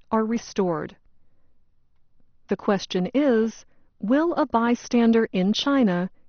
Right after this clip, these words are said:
give C P R to a complete stranger having a heart attack? Several media reports have suggested that people in China may be resistant to helping strangers in medical emergencies.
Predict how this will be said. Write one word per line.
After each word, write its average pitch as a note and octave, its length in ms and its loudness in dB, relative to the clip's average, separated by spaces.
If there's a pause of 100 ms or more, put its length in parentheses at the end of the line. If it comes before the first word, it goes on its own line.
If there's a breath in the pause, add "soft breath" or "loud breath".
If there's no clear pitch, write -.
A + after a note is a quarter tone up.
give A#3 200 0
C - 240 -6
P D#4+ 300 -4
R F#3 420 0
to B3+ 220 0
a B3 40 -2
complete B3 500 -2
stranger A#3+ 540 2
having F3+ 460 -2
a A3 60 0
heart D4 240 -2
attack? - 520 -6 (1300)
Several C#4 560 2
media A#3+ 340 4
reports E3+ 720 -4 (120)
have G3+ 240 -4
suggested F3 880 -4 (400)
that A#3 280 0
people D#4+ 340 -4
in A#3 240 2
China B3 580 0 (120)
may C#4 320 4
be D4+ 160 0
resistant A3 880 -2 (220)
to B3 160 -2
helping A3+ 400 0
strangers G3+ 800 0
in G#3+ 180 4
medical G3+ 400 2
emergencies. F3 1080 -4